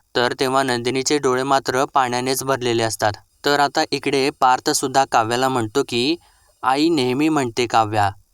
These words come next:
की समजा आपल्याकडे दोन लिटर पाणी असेल समोरच्याला द्यायला आणि समोरच्याकडे फक्त ओंजळच असेल ना घ्यायला, तर आपण दिलेलं पाणी, सगळं पाणी त्याला झेपत नाही. ते पाणी वाहून जाणार आणि वाया सुद्धा जाणार.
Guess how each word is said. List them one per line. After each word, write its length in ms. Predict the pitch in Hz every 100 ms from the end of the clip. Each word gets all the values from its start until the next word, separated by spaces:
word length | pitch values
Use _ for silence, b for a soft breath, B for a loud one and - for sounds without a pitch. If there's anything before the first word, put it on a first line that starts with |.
| -
की 200 | 127 139
समजा 360 | - 127 120 135
आपल्याकडे 640 | 127 131 143 143 135 143
दोन 260 | 147 139 147
लिटर 300 | 147 147 156
पाणी 380 | 147 123 120 143
असेल 400 | 131 131 147 147
समोरच्याला 600 | 151 135 120 123 139 127 127
द्यायला 460 | 120 113 110 123 156 b b b
आणि 260 | 127 139 160
समोरच्याकडे 800 | - 139 143 143 160 156 143 156 -
फक्त 280 | 143 - 139
ओंजळच 720 | 151 - 131 123 131 143 151
असेल 260 | 143 147 143
ना 140 | 147
घ्यायला, 440 | 135 123 113 117 - b b b -
तर 220 | 127 123 -
आपण 360 | 120 113 131 131
दिलेलं 400 | 127 127 127 139 -
पाणी, 380 | 123 117 127 151
सगळं 380 | 135 120 131
पाणी 360 | 151 139 123 135 -
त्याला 240 | 131 131
झेपत 480 | 135 120 113 131 127
नाही. 360 | 131 120 120 101 - _ -
ते 120 | 117
पाणी 440 | - 120 120 135
वाहून 460 | 147 131 123 135 160
जाणार 460 | 143 127 127 139 147 -
आणि 200 | 131 143
वाया 360 | 123 117 131
सुद्धा 340 | 135 123 117 135
जाणार. 380 | 131 113 104